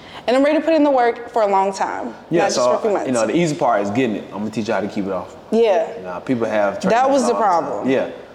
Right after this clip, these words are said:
Speaker 2: So I can get you thirty, forty pounds off. I can get your body to a certain level. But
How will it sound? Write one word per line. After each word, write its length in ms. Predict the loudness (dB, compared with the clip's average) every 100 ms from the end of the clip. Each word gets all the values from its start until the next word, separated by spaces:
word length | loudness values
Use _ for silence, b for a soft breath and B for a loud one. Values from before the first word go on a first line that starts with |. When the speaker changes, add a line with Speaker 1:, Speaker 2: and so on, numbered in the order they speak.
| -18
Speaker 2:
So 220 | -4 0
I 160 | 2 0
can 160 | -2 -2
get 240 | -2 0
you 80 | -2
thirty, 240 | -2 -2
forty 220 | -2 -4 -4
pounds 380 | -4 -2 -2
off. 180 | -4 -2
I 120 | -4
can 100 | -4 -4
get 160 | -4
your 80 | -2
body 260 | -2 -2 -4
to 100 | -8
a 40 | -8
certain 240 | -8 -4
level. 300 | -4 -4 -8 -16 B B B -2
But 320 | -2 -2 -6